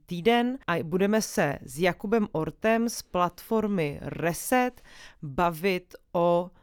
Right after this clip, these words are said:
referendum v Berlíně, ve kterém se, eh, padesát šest procent hlasujících vyslovilo pro vyvlastnění korporátních landlordů majících víc jak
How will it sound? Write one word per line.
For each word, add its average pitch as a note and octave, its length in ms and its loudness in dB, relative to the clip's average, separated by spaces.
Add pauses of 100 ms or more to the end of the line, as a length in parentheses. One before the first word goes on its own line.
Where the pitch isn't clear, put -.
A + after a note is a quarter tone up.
(280)
referendum G3 840 0
v C3+ 100 -10
Berlíně, F3 840 0
ve E3 160 -2
kterém F3 460 -2
se, - 260 -2
eh, D#3+ 140 0 (540)
padesát F#3+ 560 0
šest - 300 -10
procent D#3+ 500 -6
hlasujících E3 960 -8 (260)
vyslovilo F#3 640 2
pro G3+ 560 4
vyvlastnění F#3+ 1400 0 (280)
korporátních F#3 1120 0
landlordů F#3 680 0
majících F3+ 720 -4
víc E3 340 -10
jak D#3+ 240 0